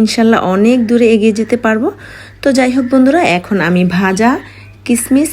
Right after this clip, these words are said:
এবং বাদাম উপরে ছড়িয়ে দিচ্ছি সৌন্দর্যের জন্য প্লাস স্বাদের পরিমাণ বাড়ানোর জন্য। তো তৈরি হয়ে গেল নবাবী সেমাই।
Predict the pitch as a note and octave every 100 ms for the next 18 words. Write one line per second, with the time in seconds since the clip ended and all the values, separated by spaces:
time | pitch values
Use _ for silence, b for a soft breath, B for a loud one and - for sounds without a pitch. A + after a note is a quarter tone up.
0 | - F3+ F3 E3+ E3+ E3 E3 F#3+ B3+ A3
1 | G#3 A3+ C#4 - G#3 G#3 G3+ G3+ - E4
2 | - B3+ B3 A#3+ A#3 A#3 A#3 A3+ C#4 F#3+
3 | E3 E3 - - G3+ G#3+ A3+ - G#3 G#3+
4 | A#3 F#3 E3+ D#3 D3+ C3+ B2+ - - b
5 | b b b b C4 C4+ C4+ B3 A#3+ C4
6 | C4 B3 B3 B3 B3+ C4 G#3 G3+ G#3+ A3
7 | A#3+ B3 A#3+ C#4